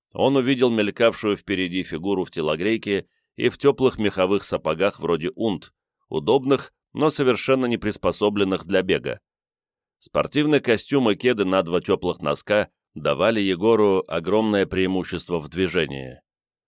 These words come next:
Мужик, обнаружив преследование, часто оглядывался и топал дальше, замедляя бег. Егор мог бы попробовать прострелить ему ногу, но тут, на могилах высших белорусских чиновников,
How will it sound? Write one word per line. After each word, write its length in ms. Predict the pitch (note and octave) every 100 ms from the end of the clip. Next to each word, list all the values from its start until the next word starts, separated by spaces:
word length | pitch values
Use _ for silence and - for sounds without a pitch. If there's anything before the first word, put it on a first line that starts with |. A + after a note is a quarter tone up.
| _ _
Мужик, 600 | D#2+ F#2+ A2+ D#3 - -
обнаружив 640 | - D#2 G#2 A2 G#2+ G#2+ -
преследование, 1000 | G2+ - A2+ B2 A#2+ A#2 A#2 A2 F#2 D2 _
часто 460 | - G#2 G2 G2+
оглядывался 880 | E2+ D2 F2+ A2 A2+ A2 - G#2+ F#2+ E2 _
и 160 | F#2+
топал 460 | A#2 C#3 D3 B2+ A2+
дальше, 440 | D#2+ E2 E2+ G2+ F2+
замедляя 540 | F#2 F2+ D#2 D2+ C#2+
бег. 360 | D2 D2+ - _ _ _ _ _ _ _
Егор 380 | - E2 F#2+ A2+
мог 200 | A2 G#2+
бы 120 | G2+
попробовать 580 | G#2+ G2+ A#2 G#2 G2 F#2+
прострелить 560 | G2+ F#2+ G2 G2 G2 F#2+
ему 200 | F#2 G2+
ногу, 420 | A#2 G2+ C#2+ - _ _ _
но 220 | - D#2+ E2
тут, 380 | C3 C3+ - -
на 160 | F2
могилах 520 | F#2 G2 G#2 A#2 G#2 F2
высших 380 | A2 - G2
белорусских 580 | E2 G2 G2 G#2 - F#2
чиновников, 680 | - F2+ A2 A2+ - G#2